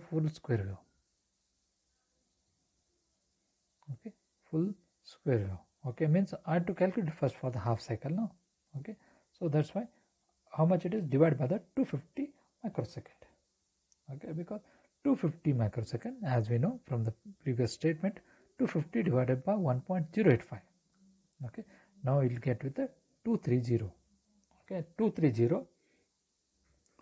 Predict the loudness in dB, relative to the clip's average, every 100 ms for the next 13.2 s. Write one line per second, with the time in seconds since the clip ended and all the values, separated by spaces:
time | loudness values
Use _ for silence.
0 | _ _ _ 0 6 6 8 6 6 4
1 | 2 0 -2 -4 -4 -2 -2 -4 -6 -4
2 | -6 -4 -2 0 0 -2 -6 _ _ _
3 | _ -6 -4 -6 -8 -10 _ _ 6 6
4 | 6 0 -2 -4 -4 -10 _ _ _ _
5 | -2 2 2 2 -2 -2 -8 -20 _ 0
6 | 0 0 -8 -2 0 -2 0 -2 2 2
7 | 0 0 -4 -2 -10 -10 -16 _ _ _
8 | _ -6 -4 2 2 4 2 2 0 -6
9 | -12 -18 _ _ _ _ _ _ _ -14
10 | 0 0 4 2 0 -6 _ _ _ _
11 | -6 -4 -2 -2 4 4 4 0 -2 0
12 | 0 -2 -2 -2 -2 -6 -2 -2 0 -2
13 | -2 -4